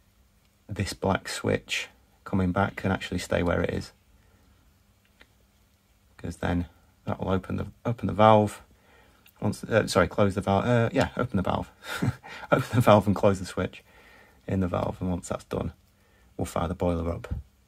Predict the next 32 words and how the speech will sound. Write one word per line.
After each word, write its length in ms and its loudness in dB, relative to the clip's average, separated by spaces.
So 80 -10
just 200 -6
a 20 -2
little 200 -2
bit 120 0
of 280 -6
rejigging 480 -2
here, 220 -2
but 140 -8
then 220 -2
hopefully 280 -8
that 80 -8
should 180 -8
do 100 -4
the 80 -4
switching. 480 -8
So 140 -10
let's 120 -10
just 220 -14
get 140 -10
that 200 -6
done. 240 2
And 160 0
just 140 -4
before 200 -2
we 80 6
go 120 6
and 100 2
connect 300 0
the 60 0
new 180 2
start, 480 2